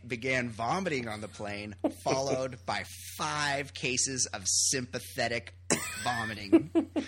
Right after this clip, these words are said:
<laughs> Flight eight forty-one touched down just after six A M because the incident was over so quickly, emergency workers were returned to their regular duties. Well, thank God. Um,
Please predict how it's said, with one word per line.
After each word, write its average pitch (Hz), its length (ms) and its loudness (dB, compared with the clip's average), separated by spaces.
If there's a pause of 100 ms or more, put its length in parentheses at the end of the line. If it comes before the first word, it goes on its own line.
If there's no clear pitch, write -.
<laughs> - 440 0
Flight 175 360 4
eight 180 220 2
forty-one 170 560 0
touched 143 300 -2
down 131 260 -2
just 214 300 2
after 208 240 2
six - 280 2
A 190 200 2
M 135 240 2 (160)
because 131 260 -4
the 113 180 -8
incident 165 460 2
was 135 220 -2
over 127 260 -2
so 165 320 2
quickly, 127 580 -4
emergency 127 520 -2
workers 117 360 -6
were 107 120 -10
returned 107 400 -6
to 110 80 -8
their 104 100 -8
regular 101 300 -6
duties. 101 280 -8
Well, 123 300 -2 (160)
thank 92 180 -10
God. 80 220 -12 (420)
Um, 147 460 4